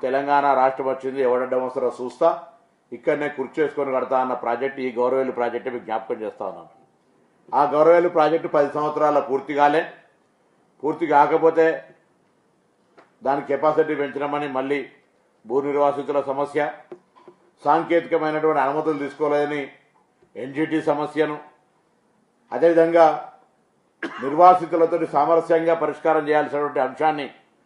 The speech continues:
పోలీసుల ద్వారా, శాంతి భద్రతల సమస్య ద్వారా, మిలిటరీ లాగా అర్ధరాత్రి మహిళలను చూడకుండా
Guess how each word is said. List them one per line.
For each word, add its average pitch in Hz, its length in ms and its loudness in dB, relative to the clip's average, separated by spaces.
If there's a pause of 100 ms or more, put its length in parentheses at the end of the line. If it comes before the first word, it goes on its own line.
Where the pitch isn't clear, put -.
(760)
పోలీసుల 170 400 4 (100)
ద్వారా, 165 200 8 (120)
శాంతి 151 280 0
భద్రతల 156 380 -2 (120)
సమస్య 151 280 -4 (100)
ద్వారా, 151 280 4
మిలిటరీ 139 380 -4
లాగా 151 220 4 (580)
అర్ధరాత్రి 165 600 4
మహిళలను 151 440 0
చూడకుండా 143 360 0